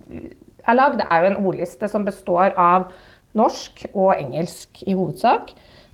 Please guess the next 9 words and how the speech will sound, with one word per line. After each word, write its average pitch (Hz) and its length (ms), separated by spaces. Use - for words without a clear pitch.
Altså 196 500
bokmål 185 400
og 190 60
nynorsk 170 420
og 156 200
engelsk, 151 600
eh, 170 320
term 240 480
da, 151 140